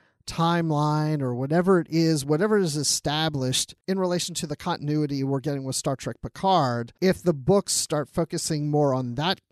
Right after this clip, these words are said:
new continuity, there's no reason why there couldn't be some book where, you know,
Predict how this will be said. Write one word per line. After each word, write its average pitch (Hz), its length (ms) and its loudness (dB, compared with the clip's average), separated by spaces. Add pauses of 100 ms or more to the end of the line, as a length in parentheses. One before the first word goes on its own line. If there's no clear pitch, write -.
(120)
new 170 320 6
continuity, 123 880 -4 (260)
there's 170 200 0
no 185 100 4
reason 160 480 4
why 147 400 2
there 127 160 -6
couldn't 165 280 -4
be 151 120 -6
some 147 260 -4
book 151 280 -2
where, 135 600 -2 (460)
you 147 100 -6
know, 113 200 -10